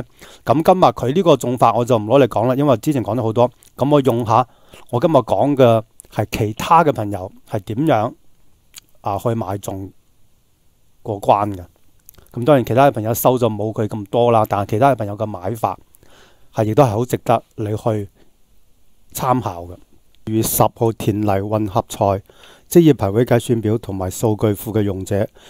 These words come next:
有唔少，呢一日有大豐收啦。因為原因好簡單，第一，因為賽神仙呢一日又出咗一匹二期用兵。如果你有睇我之前嘅 video，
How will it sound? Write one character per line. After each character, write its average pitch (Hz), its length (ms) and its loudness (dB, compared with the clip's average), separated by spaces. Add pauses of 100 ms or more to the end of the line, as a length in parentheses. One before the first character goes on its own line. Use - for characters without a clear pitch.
(140)
有 113 160 4
唔 107 200 0
少， - 200 -6 (260)
呢 143 100 4
一 147 180 8
日 120 80 8 (360)
有 101 200 2
大 92 160 2
豐 113 180 -2
收 104 200 4
啦。 92 100 -2 (540)
因 165 100 2
為 156 120 10
原 101 200 -4
因 127 180 4
好 104 80 -2
簡 98 240 2
單， 101 220 2 (220)
第 101 160 0
一， 113 60 6 (500)
因 156 100 0
為 139 120 2
賽 113 300 2
神 90 300 -6
仙 143 240 -2
呢 151 60 0
一 135 220 2
日 120 40 4 (500)
又 101 280 -2
出 - 160 -6
咗 123 160 2
一 127 40 2
匹 - 140 -2
二 101 560 -6
期 98 60 -6
用 92 200 -12
兵。 101 220 -2 (520)
如 101 120 -6
果 143 100 6
你 147 80 8
有 127 160 8
睇 113 220 2
我 113 140 0
之 - 200 -2
前 110 200 -2
嘅 95 100 -6
video， 104 400 -2